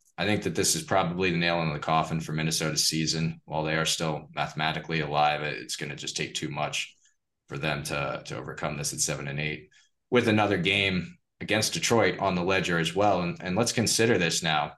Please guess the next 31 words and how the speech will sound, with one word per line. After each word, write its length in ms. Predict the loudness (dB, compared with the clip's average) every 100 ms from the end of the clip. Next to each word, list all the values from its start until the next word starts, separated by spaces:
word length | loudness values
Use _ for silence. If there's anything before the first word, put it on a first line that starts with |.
| _
as, 280 | -6 -4 -4
as 140 | -4 -4
I 40 |
transition 640 | -2 -2 0 0 0 0
into 180 | 0 -2
talking 360 | 0 0 0 -4
about 360 | -2 0 -2 -8 _ _ _ _ _ _ _ _ _
more 180 | 0 2
of 80 | 2
the 80 | 2
Lions 640 | 4 4 4 2 0 -2
in 120 | -2
this 200 | 0 0
one. 360 | 0 0 -2 -6 -16 _ _ _
They 240 | 0 2 2
now 520 | 2 4 2 0 -2
sit 420 | 0 2 2 0
tied 680 | 0 4 4 4 2 -2 -8 -10
in 160 | -4 0
record 480 | 2 2 2 0 2
with 320 | 2 2 0
the 340 | -2 2 2 2
forty-niners 720 | -2 0 2 2 2 0 0
and 100 | -2
the 180 | -2 -4
Eagles 540 | -2 -2 -2 -6 -10 _ _ _ -6
in 100 | 0
the 100 | 2
N 100 | 2
F 100 | 2
C. 360 | 2 2 0